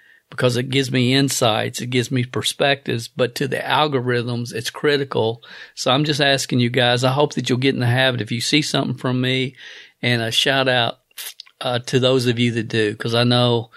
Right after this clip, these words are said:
uh, Doug and Marilyn and I could start listing the people that, you know, they comment almost on everything that they see me do,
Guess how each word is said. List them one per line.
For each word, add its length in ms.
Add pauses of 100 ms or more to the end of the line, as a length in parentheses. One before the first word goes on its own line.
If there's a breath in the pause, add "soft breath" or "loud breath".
(440 loud breath)
uh, 440 (220)
Doug 440
and 160
Marilyn 480
and 160
I 80
could 180
start 320
listing 480
the 100
people 460
that, 260 (120)
you 160
know, 100
they 140
comment 420
almost 540
on 200
everything 560
that 120
they 120
see 300
me 160
do, 460